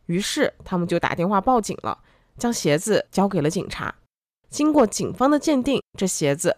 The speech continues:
果然是切尔西的。警方随即呢，又对附近进行了再一次的搜查，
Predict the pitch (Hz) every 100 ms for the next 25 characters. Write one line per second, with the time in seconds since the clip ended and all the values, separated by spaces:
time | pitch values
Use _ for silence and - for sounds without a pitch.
0 | _ 165 139 131 180 - 202 - 165 -
1 | - 117 - _ _ _ _ 208 196 269
2 | 277 202 190 311 262 226 226 214 214 214
3 | 208 170 185 196 190 165 175 277 185 165
4 | - 151 - 147 165 -